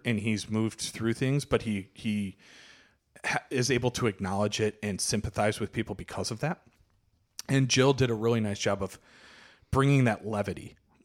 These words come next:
right? She was, she was fun, she was energe-, energetic, and, you know, it was all about, like, it starts with her running and, you know, talking about what she thinks about when she runs. And I just thought that was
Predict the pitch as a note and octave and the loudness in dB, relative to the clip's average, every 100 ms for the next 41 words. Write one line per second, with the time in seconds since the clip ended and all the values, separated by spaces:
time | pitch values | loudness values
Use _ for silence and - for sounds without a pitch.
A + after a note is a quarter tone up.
0 | - G2+ G#2 G#2+ - A2+ G2+ - - - | -4 0 0 0 -2 2 0 -2 -8 -4
1 | - F#2+ - C#3+ C3+ C3 B2 - - - | -4 -4 0 4 6 4 2 -4 -20 -20
2 | - A#2 G#2+ A#2 C3 A#2+ A2 B2 A#2 - | -8 -4 -2 2 4 4 2 -2 -6 -2
3 | C#3+ C#3 B2 A#2 A#2 - - A#2 A2+ G#2+ | 2 4 6 4 4 0 -2 0 2 2
4 | G#2 - B2+ A2+ F#2+ G#2 A#2 A2+ B2 A2+ | -2 -4 -4 -2 -2 -4 -2 2 4 4
5 | A2+ G2+ F#2+ - _ _ - A#2+ - B2+ | 2 0 -4 -10 _ _ -6 -4 0 2
6 | - A#2+ - G#2+ F#2 F#2+ F2 E2+ E2 E2 | 0 -2 -2 -2 0 -4 -4 -6 -10 -10
7 | F2+ F2 G2+ - F#2+ E2+ - G#2 - G#2 | -8 -8 -10 -8 -6 -6 -6 -6 -4 -4
8 | F#2 - G#2+ A2+ - G2 A2 F#2 G#2 G2 | -4 -6 -6 -4 -4 -4 -6 -6 -4 -4
9 | F#2+ - G#2 A2 A2 G2+ F#2+ G#2+ - - | -4 -6 -4 -2 -2 -4 -4 -8 -10 -20
10 | - - - E3+ G3+ G3 F3+ D3 C#3 - | -20 -20 -2 2 6 6 6 6 6 4